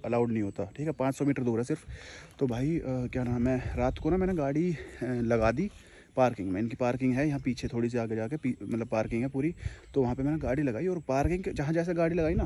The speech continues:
तो ऐसी जगह थी, जैसे मान लो ये है, तो मैंने यहाँ पे ऐसे गाड़ी लगाई और फिर ये ऐसे, ये पेड़ से है, मतलब एक तरह से इनसे आगे ये अलग जंगल है, ये दिख रहा है gap दिख रहा है, ऐसे कुछ भी खाली जगह है मतलब, ठीक है। तो यहाँ मैंने पेड़ के पास ऐसे गाड़ी लगाई,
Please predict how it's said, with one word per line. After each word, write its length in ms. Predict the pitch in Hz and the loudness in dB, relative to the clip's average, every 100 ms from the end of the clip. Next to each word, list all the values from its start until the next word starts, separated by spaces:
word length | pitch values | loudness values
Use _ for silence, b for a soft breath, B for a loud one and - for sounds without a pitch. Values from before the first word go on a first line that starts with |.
| - | 0
तो 60 | - | 0
ऐसी 200 | 147 160 | -2 0
जगह 200 | 165 131 | 2 4
थी, 80 | - | 10
जैसे 200 | - 156 | 12 12
मान 80 | 160 | 12
लो 60 | |
ये 180 | 160 131 | 10 8
है, 140 | 101 - B B B - | 6 0 B B B 2
तो 60 | 143 | 8
मैंने 120 | 147 | 10
यहाँ 180 | 127 120 | 8 6
पे 60 | - | 4
ऐसे 260 | 139 143 | 4 4
गाड़ी 240 | 139 139 147 | 6 10 10
लगाई 400 | 139 127 180 160 - | 12 10 8 6 0
और 120 | - - | 2 8
फिर 120 | 156 | 10
ये 120 | 175 | 10
ऐसे, 360 | 143 143 147 - | 8 8 6 6
ये 220 | 123 131 135 - | 6 8 8 8
पेड़ 240 | 131 123 | 8 10
से 180 | 117 113 | 8 6
है, 120 | 85 85 - | 4 2 -2
मतलब 140 | 110 123 | 4 6
एक 140 | 120 | 6
तरह 120 | 120 | 6
से 120 | 123 | 8
इनसे 340 | 143 147 160 185 B B B B - - 110 - | 10 10 10 6 B B B B -2 2 2 4
आगे 280 | 113 120 143 139 | 4 6 6 6
ये 180 | 123 120 - | 4 4 4
अलग 240 | 110 - | 2 2
जंगल 340 | 123 120 110 | 4 4 4
है, 200 | 95 - - 110 | 2 -2 -6 -4
ये 100 | 107 | -2
दिख 140 | 107 | 0
रहा 80 | 143 | 0
है 60 | |
gap 180 | 165 135 135 | 0 -2 -2
दिख 120 | 135 | 0
रहा 120 | 156 | 0
है, 60 | 104 - | -2 -4
ऐसे 160 | 123 135 | -4 0
कुछ 180 | 139 | 0
भी 280 | 123 139 135 - B B B | 6 8 8 4 B B B
खाली 220 | - 151 196 | 4 12 12
जगह 180 | 156 | 12
है 80 | 117 | 10
मतलब, 220 | 98 92 - | 6 0 0
ठीक 120 | 156 | 0
है। 60 | 123 B B B B - | 0 B B B B -2
तो 60 | 151 | 2
यहाँ 100 | 147 | 4
मैंने 140 | 156 | 4
पेड़ 240 | 151 151 | 2 0
के 60 | 151 | 0
पास 140 | 147 | 0
ऐसे 160 | 151 151 | -2 -2
गाड़ी 260 | 135 135 151 | -2 0 2
लगाई, 320 | 135 156 | 4 4